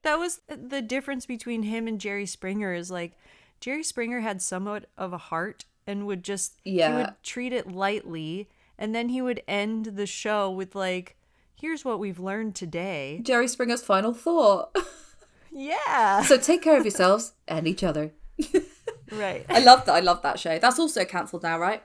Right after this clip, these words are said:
Speaker 1: Oh, yeah. That was cancelled a long time ago. But there was a musical.
Speaker 2: Is it because of the, uh, poking fun at the poor and the stupid?
Speaker 1: I'm not sure.
Speaker 2: Mm.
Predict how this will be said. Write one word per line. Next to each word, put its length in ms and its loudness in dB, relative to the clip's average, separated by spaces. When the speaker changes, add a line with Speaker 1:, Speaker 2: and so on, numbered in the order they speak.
Speaker 1:
Oh, 160 8
yeah. 240 0
That 140 2
was 120 0
cancelled 380 -8
a 40 -6
long 260 -4
time 260 -6
ago. 380 -8
But 140 -4
there 100 2
was 100 -4
a 80 -4
musical. 720 -6
Speaker 2:
Is 160 -8
it 80 -8
because 260 -6
of 100 -8
the, 240 -2
uh, 340 0
poking 280 -4
fun 180 -2
at 40 -10
the 60 -12
poor 380 0
and 140 -4
the 40 -8
stupid? 500 -6
Speaker 1:
I'm 160 -2
not 160 -6
sure. 420 -6
Speaker 2:
Mm. 400 -8